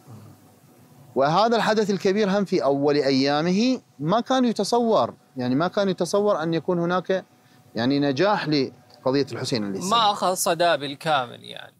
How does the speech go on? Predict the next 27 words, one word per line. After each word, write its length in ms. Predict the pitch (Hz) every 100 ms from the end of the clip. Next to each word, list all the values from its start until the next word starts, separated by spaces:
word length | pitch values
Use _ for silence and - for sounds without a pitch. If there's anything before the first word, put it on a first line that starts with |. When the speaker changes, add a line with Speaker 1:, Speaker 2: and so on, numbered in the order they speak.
| _
Speaker 1:
بحيث، 380 | 143 170 226 165
بحيث 360 | 151 165 208 180
أنه 500 | 170 180 180 175 -
عندما 360 | 151 143 139 139
رجع 300 | 156 135 123
الإمام 360 | 123 127 117
علي 200 | 113 120
بن 160 | 110 110
حسين 280 | 113 139 123
عليه 120 | 120
السلام 320 | 117 135 131
إلى 100 | 123
المدينة 460 | 117 117 175 226 214
كان 280 | - 180
ابن 240 | 175 139 135
طلحة 320 | 175 180 185
يسخر 580 | 160 208 - 233 196 - _ _ _ _
من 140 | 117 139
الإمام 440 | 123 123 117 104
عليه 140 | 104 113
السلام 500 | 110 131 170 208 - - -
ويسأله 960 | 139 160 160 - 143 147 185 185 165
بهذا 260 | 143 139 131
السؤال، 260 | 117 131 131
يقول: 240 | 131 135
"لمن 360 | 113 180 214 196
الغلبة؟" 640 | 180 180 180 175 175 170